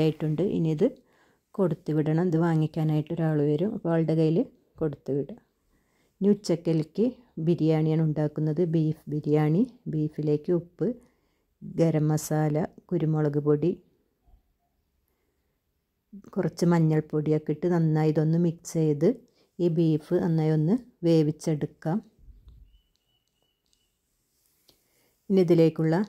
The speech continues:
സബോള വഴറ്റിയെടുക്കാം. സബോള, പച്ചമുളക്, വെളിച്ചെണ്ണയിലാണ് ഇത് വഴറ്റുന്നത്. അപ്പോൾ ബീഫിന് നല്ല ടേസ്റ്റ് ഉണ്ടാവും. ഇതിലേക്ക്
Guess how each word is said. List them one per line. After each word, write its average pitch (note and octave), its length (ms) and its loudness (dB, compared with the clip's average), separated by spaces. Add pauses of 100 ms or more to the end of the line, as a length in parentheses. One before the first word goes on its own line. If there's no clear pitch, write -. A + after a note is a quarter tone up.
(180)
സബോള D#3 460 0 (100)
വഴറ്റിയെടുക്കാം. D#3 720 -4 (920)
സബോള, D#3+ 420 0 (160)
പച്ചമുളക്, D#3 640 -2
വെളിച്ചെണ്ണയിലാണ് F3+ 760 2
ഇത് E3+ 160 0
വഴറ്റുന്നത്. D#3 680 -2
അപ്പോൾ D#3 200 -6 (280)
ബീഫിന് D#3+ 380 -2
നല്ല D#3+ 160 0 (140)
ടേസ്റ്റ് D3+ 480 -2
ഉണ്ടാവും. D3+ 400 0 (760)
ഇതിലേക്ക് D#3+ 380 -2